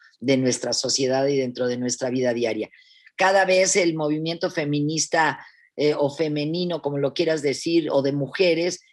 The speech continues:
ha cobrado, mm, relevancia y además importancia y se ha sabido más,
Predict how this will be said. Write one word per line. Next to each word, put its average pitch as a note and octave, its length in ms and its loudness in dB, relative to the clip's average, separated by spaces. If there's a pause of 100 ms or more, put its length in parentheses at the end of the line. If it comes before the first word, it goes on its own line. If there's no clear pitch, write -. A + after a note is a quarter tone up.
(240)
ha D#3+ 180 0
cobrado, F#3+ 580 4
mm, D#3 280 -8
relevancia E3 800 2
y F3 100 2
además D#3 400 -2
importancia D#3 720 -2
y E3+ 80 2
se F3+ 180 0
ha E3 60 0
sabido D#3 480 0
más, D#3 640 -4